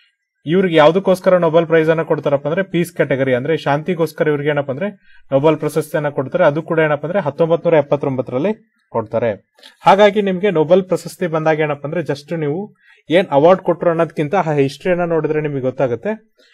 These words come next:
ಯಾವ ತರನಾಗಿರುತ್ತೆ ಅಂತ. ಆಮೇಲೆ ನೋಡ್ರಿ ನೊಬೆಲ್ ಪ್ರಶಸ್ತಿಗಳನ್ನ ಏನಪ್ಪ ಅಂದ್ರೆ ಪ್ರತಿ ವರ್ಷ ಡಿಸೆಂಬರ್ ಅಲ್ಲೇ ಕೊಡ್ತಾರೆ. ಜೊತೆಗೆ ಇದ್ರ ಸೆರೆಮನಿ ಎಲ್ಲಿರುತ್ತೆ ಅಂದ್ರೆ ಸ್ಟಾಕ್ಹ್ಯಾಮ್ ಸ್ವೀಡನ್ ಅಲ್ಲಿ ಇರುತ್ತೆ.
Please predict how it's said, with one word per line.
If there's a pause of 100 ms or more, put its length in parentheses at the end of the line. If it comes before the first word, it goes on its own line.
(180)
ಯಾವ
ತರನಾಗಿರುತ್ತೆ
ಅಂತ. (440)
ಆಮೇಲೆ
ನೋಡ್ರಿ
ನೊಬೆಲ್
ಪ್ರಶಸ್ತಿಗಳನ್ನ
ಏನಪ್ಪ
ಅಂದ್ರೆ
ಪ್ರತಿ
ವರ್ಷ
ಡಿಸೆಂಬರ್
ಅಲ್ಲೇ
ಕೊಡ್ತಾರೆ. (2250)
ಜೊತೆಗೆ
ಇದ್ರ
ಸೆರೆಮನಿ
ಎಲ್ಲಿರುತ್ತೆ
ಅಂದ್ರೆ
ಸ್ಟಾಕ್ಹ್ಯಾಮ್
ಸ್ವೀಡನ್
ಅಲ್ಲಿ
ಇರುತ್ತೆ.